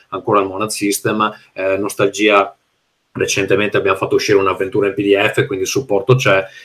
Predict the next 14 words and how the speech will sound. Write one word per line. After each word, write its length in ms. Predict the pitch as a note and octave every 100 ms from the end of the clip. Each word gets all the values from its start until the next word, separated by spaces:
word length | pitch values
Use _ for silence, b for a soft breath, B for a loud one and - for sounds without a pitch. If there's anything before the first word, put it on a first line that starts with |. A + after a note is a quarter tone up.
| B
eh, 580 | F#2 F#2 F2+ F2 F2 F2
quindi 180 | F#2+ F2+
volevo 280 | G2 G#2+ G#2+
tranquillizzare 520 | G#2 - G#2 G#2 A2
un 100 | G#2+
po' 120 | G2+
tutti 180 | - -
su 120 | G#2
questa 240 | G#2 -
cosa. 260 | F#2+ G2+ F2+
Stiamo 220 | - A2+
provando 400 | - A#2+ B2+ A#2
a 40 | G2
vedere 420 | G2 A2+ F#2+